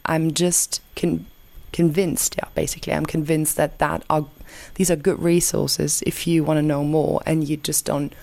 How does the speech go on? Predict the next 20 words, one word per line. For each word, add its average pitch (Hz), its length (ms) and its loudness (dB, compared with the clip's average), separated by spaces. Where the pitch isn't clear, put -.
look 165 260 2
for 139 540 0
sources 240 380 2
that 180 140 2
are 151 60 2
not 160 200 2
so - 100 -2
helpful, - 320 -4
let's - 140 -2
say - 100 -4
it - 80 -8
like - 120 -10
that. - 180 -4
Um, 165 600 -4
so - 180 2
you 202 160 4
can 202 340 2
watch 175 300 2
that 170 140 2
video 156 640 2